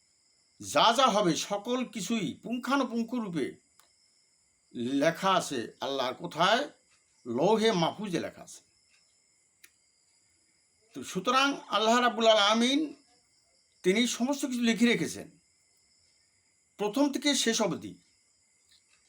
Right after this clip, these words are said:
সে আদি থেকে অন্ত পর্যন্ত, আওয়াল থেকে আখের পর্যন্ত সমস্ত কিছু লেখা আছে।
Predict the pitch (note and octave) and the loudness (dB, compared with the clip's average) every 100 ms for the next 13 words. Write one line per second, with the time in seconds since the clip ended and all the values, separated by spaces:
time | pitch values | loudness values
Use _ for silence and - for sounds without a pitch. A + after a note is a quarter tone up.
0 | _ - - E3 A3 B3+ B3+ A#3+ C#4 C#4 | _ -10 -4 2 2 2 2 4 4 4
1 | C4 A#3 F#3 F#3 - - _ _ _ _ | 2 0 0 -2 -4 -20 _ _ _ _
2 | _ _ _ _ - _ _ _ _ _ | _ _ _ _ -20 _ _ _ _ _
3 | - F#3 B3+ C4+ A#3+ C4 C4 B3+ D4 B3 | 2 4 4 4 2 2 2 4 2 2
4 | D#3 A2+ - - _ _ _ _ _ _ | -2 -6 -10 -20 _ _ _ _ _ _
5 | _ _ _ _ _ _ _ - - B3 | _ _ _ _ _ _ _ -12 -2 2
6 | D4+ D4 - B3 A#3 C#4 C#4+ D#4 _ _ | 4 2 -2 -2 -2 -2 -2 -6 _ _
7 | _ _ _ _ - A#2 B2+ F3+ F3 E3+ | _ _ _ _ -10 -4 0 0 2 0
8 | A2+ - | 0 -8